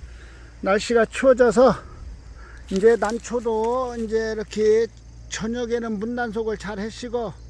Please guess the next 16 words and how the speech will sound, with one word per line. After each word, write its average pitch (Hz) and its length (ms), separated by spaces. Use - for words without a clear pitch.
이제 208 680
이렇게 226 460
<clears throat> - 960
문단속을 220 580
잘 214 200
해시고, 226 400
낮에는 233 760
햇빛을 233 420
많이 202 380
주어야 226 360
됩니다. 214 600
이제 196 160
가을 220 300
햇빛은 220 760
완전 214 500
보약입니다. 214 1120